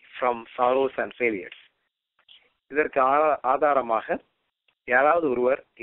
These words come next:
எசேக்கியேல் தீர்க்கதரிசியின் புஸ்தகம் முப்பத்தி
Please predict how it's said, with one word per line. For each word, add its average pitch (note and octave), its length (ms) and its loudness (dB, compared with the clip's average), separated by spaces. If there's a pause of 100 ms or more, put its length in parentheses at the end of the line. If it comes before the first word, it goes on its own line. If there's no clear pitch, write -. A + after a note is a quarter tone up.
எசேக்கியேல் D#3+ 540 -2 (320)
தீர்க்கதரிசியின் B2+ 680 -6
புஸ்தகம் A#2+ 420 -10 (920)
முப்பத்தி - 520 -10